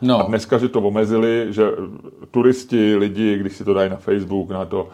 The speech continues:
Speaker 2: v pohodě, ale nesmí to být influenceři, kteří jsou za to placený. A v tu chvíli Uffizi startuje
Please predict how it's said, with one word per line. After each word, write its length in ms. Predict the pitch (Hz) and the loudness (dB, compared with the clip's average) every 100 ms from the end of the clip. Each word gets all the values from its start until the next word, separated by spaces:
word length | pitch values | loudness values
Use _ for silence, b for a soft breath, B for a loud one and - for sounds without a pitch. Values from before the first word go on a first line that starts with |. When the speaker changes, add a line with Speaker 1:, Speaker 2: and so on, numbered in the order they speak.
| b b b - | b b b -20
Speaker 2:
v 80 | - | -2
pohodě, 560 | - 98 101 95 87 90 | 4 6 6 4 0 -4
ale 200 | - 98 | 0 2
nesmí 220 | 104 104 110 | 2 -2 0
to 60 | |
být 140 | 107 107 | 0 0
influenceři, 500 | 90 113 107 101 104 | -2 -4 -2 -4 -2
kteří 200 | 95 95 | -2 -2
jsou 140 | - | -4
za 80 | 92 | -10
to 80 | 98 | -8
placený. 520 | 98 - 95 90 85 b b | -12 -12 -16 -16 -20 b b
A 40 | - | -14
v 100 | - | -2
tu 100 | 127 | -2
chvíli 380 | - 120 117 | 2 4 4
Uffizi 500 | - 107 110 107 104 95 - | 2 -2 -6 0 0 0 -6
startuje 720 | - - 107 95 117 107 101 | -4 2 4 4 2 2 2